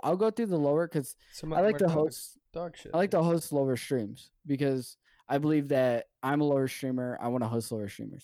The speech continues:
Speaker 1: I always will. I don't stream for money. I stream for fun,
Speaker 2: Mm-hmm.
Speaker 1: honestly.
Speaker 2: Yeah, yeah.
Speaker 1: Um, but when it comes down to it, I, I look at these lower streamers and they don't have, like,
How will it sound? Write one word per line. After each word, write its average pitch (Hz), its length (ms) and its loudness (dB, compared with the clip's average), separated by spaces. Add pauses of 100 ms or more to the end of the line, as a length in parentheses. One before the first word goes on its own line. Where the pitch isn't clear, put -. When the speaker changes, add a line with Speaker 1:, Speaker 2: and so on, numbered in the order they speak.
Speaker 1:
I 131 140 0
always 135 320 2
will. 98 200 -6 (480)
I 147 80 0
don't 180 200 0
stream 156 280 0
for 135 120 -8
money. 113 280 -4
I 101 100 -6
stream 117 220 -8
for 104 140 -20
fun, - 220 -20 (580)
Speaker 2:
Mm-hmm. 156 160 -10 (160)
Speaker 1:
honestly. - 540 -14 (160)
Speaker 2:
Yeah, 151 220 0
yeah. 120 220 -2
Speaker 1:
Um, 117 580 -2 (1120)
but 143 340 2
when 139 160 2
it 135 80 0
comes 165 200 0
down 165 160 0
to 190 160 2
it, 147 40 2
I, 127 220 2
I 131 160 2
look 165 180 2
at 175 80 -4
these 147 160 -4
lower 139 260 0
streamers 160 540 -6
and 123 280 -4 (100)
they 120 140 -2
don't 180 240 -4
have, 151 500 -4
like, 113 340 -6